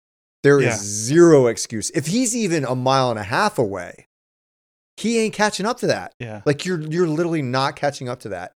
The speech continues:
Speaker 1: pursuit. I, I get what you're saying, but I'm loo-, kinda looking at it two separate things. This guy's trying to catch up, and, like, I wish that they would say, or I wish that we knew how far away he was from, from the pursuit at the time of the
Speaker 2: Right.
Speaker 1: accident.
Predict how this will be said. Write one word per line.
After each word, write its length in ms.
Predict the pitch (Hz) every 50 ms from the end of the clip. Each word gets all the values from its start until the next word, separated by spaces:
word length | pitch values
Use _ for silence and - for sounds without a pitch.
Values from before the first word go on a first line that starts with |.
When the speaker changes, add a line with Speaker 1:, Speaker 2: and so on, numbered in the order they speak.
| _
Speaker 1:
pursuit. 420 | - - 104 - - 120 101 92 - _ _ _ _ _ _ _ _ _ _ _ _ _ _ _ _ _ _ _ _ _ _ -
I, 160 | 135 147 -
I 120 | - 139 147
get 180 | 139 156 170 180
what 60 | 165
you're 100 | 147 135
saying, 280 | - - 170 151 131 104
but 100 | 127 127
I'm 120 | 139 143
loo-, 160 | 156 160 156 127
kinda 220 | - 147 151 143
looking 220 | 139 139 139 147
at 100 | 131 120
it 100 | 110 -
two 160 | - - 143 135
separate 340 | - - 117 - 104 85
things. 320 | - - 113 101 92 85 95
This 140 | 135 147 143
guy's 220 | 170 156 139 131
trying 180 | - 147 123 113
to 60 | 104
catch 300 | - - 110 107 - -
up, 220 | 120 107 104 - _
and, 160 | - 127 123 123
like, 160 | 120 113 -
I 100 | - 123
wish 300 | 120 113 117 143 143 139
that 140 | - 127 110
they 100 | 131 120
would 160 | 107 104 98 -
say, 540 | - - 127 117 107 98 92 92 92 - - _ _ _
or 120 | - 123
I 20 | 120
wish 200 | 120 127 120 -
that 100 | 123 107
we 120 | 110 101
knew 360 | 95 107 110 104 92 90 90 - _ _ _ _ _ _ _ -
how 140 | 127 120 117
far 260 | - - 117 104 98
away 260 | 95 98 101 98 101
he 180 | - 101 98 92
was 580 | 90 95 104 104 101 92 87 85 80 - - - _ _ _ _ _ _ _ _ _ _ _ _ -
from, 320 | 120 110 104 98 98 98 - _ _ _ _
from 200 | - - 117 113
the 80 | 107 -
pursuit 360 | - 101 90 - - 110 95
at 60 | 92
the 180 | - _ _ -
time 200 | - 98 95 90
of 60 | 85
the 100 | 85 85
Speaker 2:
Right. 160 | 135 135 113
Speaker 1:
accident. 260 | 107 107 - - -